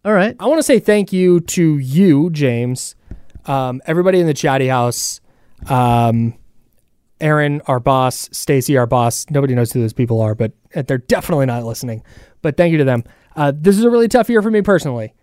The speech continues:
Speaker 2: Um, and this, uh, this show, this station, you, D-Lo, Casey, Jesse, Charlie, um, really helped me get back, uh, into this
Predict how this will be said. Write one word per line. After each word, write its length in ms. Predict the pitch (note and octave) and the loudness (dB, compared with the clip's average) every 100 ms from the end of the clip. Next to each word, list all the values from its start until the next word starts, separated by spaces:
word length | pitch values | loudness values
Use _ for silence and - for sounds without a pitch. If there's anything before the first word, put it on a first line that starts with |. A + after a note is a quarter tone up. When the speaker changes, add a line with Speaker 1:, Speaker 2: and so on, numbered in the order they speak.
| _ _ _ | _ _ _
Speaker 2:
Um, 680 | C#3 B2+ B2 A#2+ A#2 A#2 A#2 - | -2 0 0 0 -2 -4 -8 -4
and 720 | D3 C3+ B2+ B2 B2 A#2+ B2+ - | 0 2 2 0 0 -2 -4 -6
this, 540 | B2+ C3 C3 - - | -4 0 0 0 -2
uh, 240 | C3+ A#2+ A#2 | 0 0 0
this 180 | B2 | 0
show, 280 | A#2+ D#3 C#3+ | 0 0 2
this 180 | B2+ A#2+ | 0 -2
station, 400 | - C3+ A#2+ C3 | -2 -2 0 -2
you, 540 | A#2+ C3 C3+ B2+ B2 E3 | 2 4 4 4 2 -2
D-Lo, 460 | C3+ C3 C3 B2+ B2 | 0 2 4 4 2
Casey, 480 | - C3+ A#2+ C3 | 0 0 0 -2
Jesse, 540 | A#2+ B2 A#2 C3 A#2 A2 _ _ | 0 0 0 -2 -4 -6 _ _
Charlie, 480 | - C3+ A#2+ A#2 G#2+ _ _ _ - | -2 0 0 -2 -6 _ _ _ -6
um, 540 | B2 A#2 A#2 A2+ A2 - _ | 0 2 0 -2 -4 -10 _
really 260 | D3+ C#3+ C#3+ | -2 2 2
helped 160 | C#3+ C#3 | 0 -2
me 60 | |
get 220 | B2+ C3 | -4 -4
back, 420 | C#3 C3 B2+ - - _ _ _ - | -2 0 -2 -4 -20 _ _ _ -12
uh, 160 | B2+ A2+ | -12 -8
into 280 | E3 C#3+ C#3 | -6 -4 -4
this 500 | B2+ F#3 - - - | 0 0 -2 -12 -16